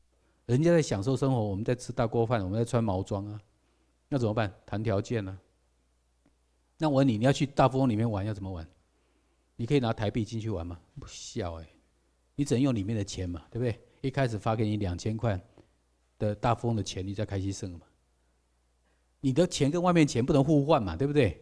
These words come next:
你只能用里面的钱嘛。所以你如果中国跟外面接触，你也要用外面资本主义在玩的钱嘛。那你要把你的钱当钱，所以我们要有一个交易过程嘛。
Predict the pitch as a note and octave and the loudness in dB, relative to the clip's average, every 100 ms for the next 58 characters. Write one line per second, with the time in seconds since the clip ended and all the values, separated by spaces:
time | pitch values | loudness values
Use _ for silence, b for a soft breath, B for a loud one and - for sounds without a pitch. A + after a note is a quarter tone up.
0 | - - D3+ C3 C#3+ E3 C3 A2 B2+ - | -12 -6 -2 2 2 4 4 2 0 -2
1 | G2 F#2 E2+ - _ _ _ G3 F#3 C#3+ | -6 -8 -12 -16 _ _ _ 4 6 6
2 | C#3+ - - D3 E3+ F3+ C3 A#2+ - - | 2 -8 -10 2 4 6 6 4 -6 -20
3 | _ _ - E3+ D#3 B2+ _ _ - D3+ | _ _ -2 0 2 0 _ _ 0 2
4 | E3 D3 C#3+ B2 - C3+ - B2+ G#2+ B2+ | 6 8 6 2 2 2 2 0 2 4
5 | A#2+ C#3 A#2+ - _ _ _ E3 D3 C#3+ | 4 2 -2 -8 _ _ _ 4 6 6
6 | A2+ - D3+ C3 A2+ G#2+ A#2+ A#2 G2 A2 | 2 -2 0 2 2 -2 -2 -2 -2 -6
7 | - F#2 G2 E2+ b b b b b b | -6 -6 -6 -8 b b b b b b
8 | - F#3+ D3+ C3+ E3 C3+ B2+ A#2 - A2+ | -4 0 6 6 6 4 2 0 0 -2
9 | C3 C3+ - G2+ C3 A#2+ G2 A2+ A2 G2 | 0 -2 -2 -2 0 0 0 -2 -2 -2
10 | - G#2+ G#2+ G#2 G#2 - E2 | -4 -4 -4 -4 -6 -6 -12